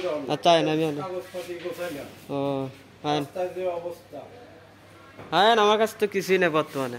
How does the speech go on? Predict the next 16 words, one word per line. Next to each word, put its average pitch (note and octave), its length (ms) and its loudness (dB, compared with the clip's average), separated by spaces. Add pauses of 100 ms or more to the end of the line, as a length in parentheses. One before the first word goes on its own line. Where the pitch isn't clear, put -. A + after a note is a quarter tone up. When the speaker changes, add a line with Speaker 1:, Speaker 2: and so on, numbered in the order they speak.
Speaker 2:
আল্লাহ D#3+ 180 4
ভরসা। D3 280 0
আসেন, C3+ 200 -6 (500)
আমারটা D#3 280 2
হাতে D#3 200 0
পাই D#3 180 2
না D#3 80 0
এখনো C3 300 -4
কাগজ। A#2 280 -8 (1120)
এই D#3 120 2
তো D#3+ 120 -2
লকারগুলো, D#3 600 0 (120)
এগুলো D3 240 -2
রুমে D3 220 0
রুমে D3+ 220 -2
দেবে। C#3 260 -2